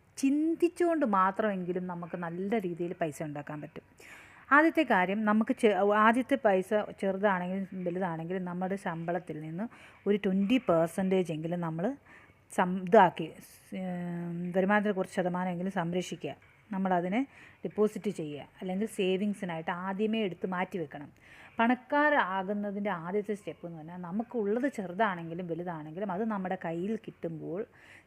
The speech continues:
സ്പെൻഡ് ചെയ്യുന്നതിന് മുമ്പ് തന്നെ സേവ് ചെയ്യാനുള്ളത് എടുത്ത് മാറ്റി വെക്കുക എന്നുള്ളതാണ്. അത് നമ്മൾ ചിട്ടിയിലാകട്ടെ, ബാങ്കിൽ ഒരു ഡെപ്പോസിറ്റ് ആകട്ടെ, അല്ലെങ്കിൽ പോസ്റ്റ് ഓഫീസിൽ ഡെപ്പോസിറ്റ് ആകട്ടെ, എന്താവട്ടെ,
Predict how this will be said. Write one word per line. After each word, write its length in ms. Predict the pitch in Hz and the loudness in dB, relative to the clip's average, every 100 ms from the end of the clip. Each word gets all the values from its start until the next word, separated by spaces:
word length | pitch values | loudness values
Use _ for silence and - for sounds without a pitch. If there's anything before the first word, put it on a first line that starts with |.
| - | -14
സ്പെൻഡ് 440 | - 233 254 320 | 2 4 4 2
ചെയ്യുന്നതിന് 600 | 359 233 190 196 202 208 | 2 4 2 2 0 -2
മുമ്പ് 480 | 202 180 196 240 170 | -2 -2 0 2 0
തന്നെ 180 | 151 214 | -2 -6
സേവ് 440 | - 170 202 240 | -6 0 2 2
ചെയ്യാനുള്ളത് 580 | 269 180 170 170 156 165 | 0 -2 -4 -4 -6 -6
എടുത്ത് 220 | 180 170 | -6 -8
മാറ്റി 300 | 185 160 - 170 | -8 -8 -6 -8
വെക്കുക 240 | 156 165 | -6 -4
എന്നുള്ളതാണ്. 560 | 165 170 165 151 139 - _ _ _ _ _ _ _ - | -4 -4 -4 -6 -8 -12 _ _ _ _ _ _ _ -2
അത് 140 | 202 | -2
നമ്മൾ 200 | 190 185 | 0 -2
ചിട്ടിയിലാകട്ടെ, 920 | 180 175 - 190 170 165 165 156 175 170 - - - | -4 -8 -4 -2 0 0 -2 -4 -6 -6 -12 -20 -4
ബാങ്കിൽ 340 | 185 180 185 180 | -2 0 0 0
ഒരു 100 | 170 | 0
ഡെപ്പോസിറ്റ് 520 | 160 - 180 - 180 | -4 -4 -4 -4 -2
ആകട്ടെ, 200 | 165 160 | -2 -2
അല്ലെങ്കിൽ 320 | 175 165 175 175 | -2 -2 -4 -4
പോസ്റ്റ് 240 | 180 - | -4 -2
ഓഫീസിൽ 320 | 202 208 196 190 | -2 -2 -2 -4
ഡെപ്പോസിറ്റ് 520 | 160 - 175 175 170 | -4 -4 -8 -6 -4
ആകട്ടെ, 140 | 165 | -2
എന്താവട്ടെ, 600 | 170 208 208 160 160 165 | 0 2 2 2 -2 -8